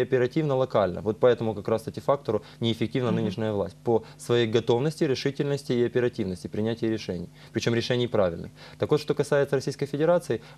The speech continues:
Speaker 1: по моему мнению, наиболее вероятно, что проект «Новороссия» по факту закрыт.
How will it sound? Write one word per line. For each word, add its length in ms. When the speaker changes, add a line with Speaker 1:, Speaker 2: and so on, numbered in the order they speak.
Speaker 1:
по 80
моему 420
мнению, 540
наиболее 420
вероятно, 340
что 140
проект 240
«Новороссия» 380
по 100
факту 300
закрыт. 320